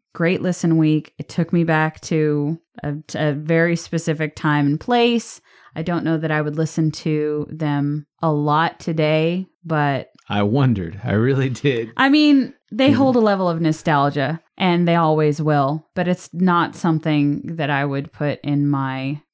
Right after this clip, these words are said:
Speaker 1: s-, my, my Rolodex of,
Speaker 2: All right,
Speaker 1: of
Speaker 2: well,
Speaker 1: music.
Speaker 2: you're working your way back from your, your Primus downfall, I feel like, here, because when you chose Ying Yang, I thought, "I've never actually sat down with the full albums."
Speaker 1: <laughs>
Speaker 2: Same with Lil Jon,
Speaker 1: Mm-hmm.
Speaker 2: but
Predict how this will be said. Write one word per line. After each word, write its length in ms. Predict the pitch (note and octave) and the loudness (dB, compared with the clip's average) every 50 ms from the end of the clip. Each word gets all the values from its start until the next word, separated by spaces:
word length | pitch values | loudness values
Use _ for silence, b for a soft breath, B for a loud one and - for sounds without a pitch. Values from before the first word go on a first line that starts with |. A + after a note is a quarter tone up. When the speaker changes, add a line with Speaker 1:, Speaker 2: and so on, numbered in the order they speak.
| - | -20
Speaker 1:
s-, 220 | - - - - - - - | -20 -18 -18 -18 -18 -12 -8
my, 440 | - F#3 F3 D3 F3+ F3+ E3 D#3+ - | -6 -4 -2 -2 0 2 2 2 2
my 220 | F3+ F3 E3 E3 | 0 0 2 2
Rolodex 800 | E3 D#3+ E3+ E3+ E3 E3 E3 D#3+ D#3 D#3 D3 D3 - - - - | 2 2 2 2 2 2 2 2 2 0 0 0 -4 -6 -10 -6
of, 260 | - C#3+ C#3 C#3+ D3 | -4 -4 -4 -4 -4
Speaker 2:
All 60 | - F#3 | -4 -2
right, 160 | F#3+ F3+ D#3+ D3+ | 0 0 0 0
Speaker 1:
of 60 | D3+ | 0
Speaker 2:
well, 80 | D3+ E3 | 0 2
Speaker 1:
music. 420 | D#3 D3+ C#3+ C#3+ C#3 C3+ C3 C3+ G#2+ | 2 4 4 2 2 0 -2 -2 0
Speaker 2:
you're 140 | A2 A2+ | 0 0
working 340 | G#2+ A2+ A#2+ B2 - C3+ B2 | 0 0 0 0 0 0 0
your 140 | A#2+ A#2 A2+ | 0 0 0
way 180 | A2 A2 A2 G#2+ | 0 0 0 0
back 380 | G2 G#2 G#2 G#2 G2+ G2 - | 0 0 0 0 -2 -4 -6
from 240 | - - G#2+ G#2 G2+ | -4 0 2 2 4
your, 240 | G2 G2+ G2+ F#2+ - | 4 2 2 0 -2
your 160 | - A2 G2 | -2 -4 -4
Primus 460 | - - - G#2+ G#2+ G#2+ G#2+ G#2 - | -4 -2 -2 0 2 2 0 0 0
downfall, 640 | A#2 G#2+ G2 G2 F#2+ F#2 E2+ - - F2+ E2+ E2 E2 | -2 0 0 0 0 0 -2 -2 -4 -4 -2 -2 -2
I 100 | E2+ E2+ | -2 -4
feel 220 | - - G#2+ G2+ F#2 | -4 -2 -2 -2 -2
like, 240 | F2+ F2 F2+ - - | -2 -4 -6 -4 -2
here, 200 | G#2 F#2+ F#2 F2 | -2 0 0 0
because 300 | F2 F2 - A2+ G2 F#2+ | -2 -2 -4 -2 -2 0
when 140 | A2 G#2+ | 2 2
you 100 | A2+ A#2+ | 2 0
chose 320 | - - D#3+ D3 D3 C#3 C3 | 0 0 0 0 0 -2 -2
Ying 280 | C#3 D3+ D#3 D3+ D3 | -2 0 0 2 2
Yang, 280 | B2 A2 G#2+ G2+ G2 F#2+ | 2 2 0 0 0 0
I 60 | F#2 F2+ | -2 -2
thought, 400 | - - G2+ G2 G2 F#2+ - - _ _ - | -2 -2 -2 -2 -2 -4 -6 -10 _ _ -8
"I've 220 | - F#2 G#2 B2+ | -6 -4 0 0
never 260 | D#3+ F#3+ G3+ G3+ F#3 | 0 0 0 -2 -2
actually 360 | E3 D#3+ E3 D3+ - C#3 A2 F#2+ | 0 0 0 0 0 -2 -2 -2
sat 280 | - - B2+ B2+ B2 G#2 | -2 -2 -4 -2 -2 -2
down 360 | G#2+ A2 A#2+ B2+ C3 C3 B2+ | -2 0 0 0 2 2 2
with 160 | A#2 G#2+ - | 0 -2 -4
the 80 | A2+ G2+ | -6 -6
full 260 | - A#2+ A#2 A2 G2 | -2 0 0 2 2
albums." 440 | F#2+ G#2 A#2+ C3+ C#3+ D3+ D#3 D3+ - | 2 2 2 2 2 2 2 0 -2
Speaker 1:
<laughs> 140 | - - | -4 -4
Speaker 2:
Same 220 | - B2 C3 C#3+ D3 | -2 0 0 2 0
with 140 | B2+ A2 A#2 | 0 0 0
Lil 220 | A#2+ B2 C3 C3+ | 0 0 0 -2
Jon, 500 | B2 C3 C#3+ D3+ E3 F3 E3+ E3+ D#3+ D3+ | -2 -2 -2 0 0 0 0 -2 -2 -2
Speaker 1:
Mm-hmm. 300 | G3 G3+ G3 F#3+ G#2 G#2 | -4 -4 -2 0 0 2
Speaker 2:
but 520 | A#2+ D3+ D#3 B2 F#2+ F2+ E2+ - - - | 2 4 4 2 2 0 -4 -8 -14 -18